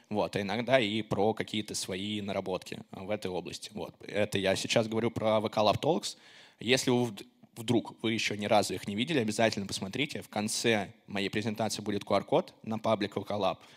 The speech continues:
Вот, там есть все записи со всеми лэптолками, которые там были за эти, там, четыре года. Обязательно посмотрите. Вот. А, еще важный пункт, который я хочу здесь отметить. В лаборатории,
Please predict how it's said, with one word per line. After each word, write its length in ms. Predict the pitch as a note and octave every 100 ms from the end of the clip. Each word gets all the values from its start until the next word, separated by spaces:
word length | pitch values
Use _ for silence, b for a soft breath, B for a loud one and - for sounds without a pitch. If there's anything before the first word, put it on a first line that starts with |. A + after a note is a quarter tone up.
| B B
Вот, 300 | G2+ F#2+ -
там 200 | - B2
есть 180 | G#2+ A#2+
все 160 | - G#2
записи 480 | F#2 E2+ - -
со 140 | - -
всеми 240 | - A2
лэптолками, 540 | G2 F2+ B2 C3+ A2 G#2
которые 480 | A2 A2 A2+ G2
там 220 | E2 F2+ F2+
были 180 | A2
за 120 | F#2+ F#2+
эти, 220 | G2+ -
там, 160 | - -
четыре 320 | - - G#2+
года. 300 | G2 D#2+ - - -
Обязательно 400 | G2 G2+ - G2
посмотрите. 520 | - A2 - - - _ B B B B B
Вот. 420 | G#2+ A#2 D#2+ - -
А, 360 | G#2 G2+ F#2+ -
еще 580 | - - - B2+ G#2 -
важный 320 | F#2 G#2+ G2 F#2+
пункт, 200 | A#2 -
который 280 | - G#2+
я 60 | G2+
хочу 240 | G#2 G#2+ B2
здесь 260 | G#2+ G#2
отметить. 560 | - G#2+ D#3 C3 - -
В 80 | -
лаборатории, 760 | G#2+ A2 - C3+ E3+ C#3 A2+